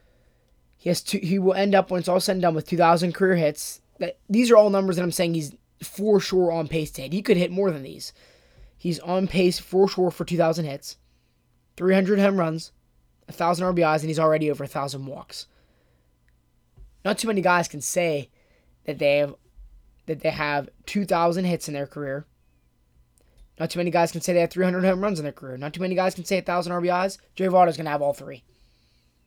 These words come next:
He's already got a thousand walks. Very few guys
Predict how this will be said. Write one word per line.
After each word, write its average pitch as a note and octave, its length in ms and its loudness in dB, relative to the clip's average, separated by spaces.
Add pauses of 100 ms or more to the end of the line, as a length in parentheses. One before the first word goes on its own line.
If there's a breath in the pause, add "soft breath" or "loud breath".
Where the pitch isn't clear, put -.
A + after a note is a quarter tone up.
He's E3 140 -4
already F#3 220 6
got F3 140 6
a D#3+ 40 -2
thousand D3+ 360 -2
walks. D3+ 360 -12 (760)
Very F3+ 440 8
few E3+ 200 -8
guys C#3+ 520 -4